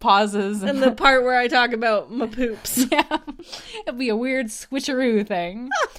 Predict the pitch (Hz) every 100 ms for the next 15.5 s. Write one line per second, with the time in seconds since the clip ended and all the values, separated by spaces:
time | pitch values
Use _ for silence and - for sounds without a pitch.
0 | 320 - 320 381 320 403 415 269 - 214
1 | 202 185 196 175 175 403 403 392 302 285
2 | 349 294 294 302 262 226 - 214 - 202
3 | 220 226 - 698 784 762 679 247 277 269
4 | 233 220 202 214 - - 220 - - -
5 | 285 - 247 233 202 214 247 254 254 247
6 | 247 - 240 - 208 175 170 165 175 _
7 | - 269 262 254 269 - 587 - 453 -
8 | 302 254 - 523 - 571 - 523 - -
9 | - 370 381 320 302 311 302 _ _ -
10 | 254 - - - 587 - - 622 640 -
11 | 698 679 - - - - 415 440 440 415
12 | 381 330 - 240 247 247 233 220 170 -
13 | 202 247 208 196 226 214 - _ - 277
14 | 254 247 269 302 302 277 254 262 226 220
15 | 220 214 190 196 202